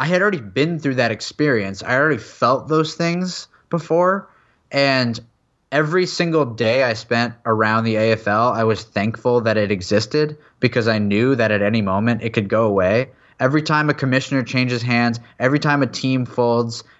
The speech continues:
every time something happens that's a little bit suspect, your next thought is the league could fold at any second. And so I spent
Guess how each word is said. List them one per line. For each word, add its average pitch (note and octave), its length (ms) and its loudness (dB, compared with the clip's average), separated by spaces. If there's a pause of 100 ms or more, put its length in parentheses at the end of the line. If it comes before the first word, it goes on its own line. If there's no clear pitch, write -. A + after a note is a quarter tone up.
(100)
every C#3+ 180 0
time D#3+ 220 0
something C#3+ 380 -2
happens B2+ 380 -2
that's A2+ 160 -4
a A2+ 40 -2
little A2+ 180 2
bit B2+ 160 0
suspect, A#2 640 -2 (280)
your A#2+ 200 0
next A#2+ 280 -4
thought B2 260 2
is A2 260 -2
the A#2+ 160 -2
league A2 240 -2
could - 160 -12
fold A2 320 0
at G2+ 180 -2
any A2 220 -2
second. F#2+ 380 -4
And A2 160 -4
so A#2 400 0 (240)
I C3 100 0
spent D#3+ 680 -2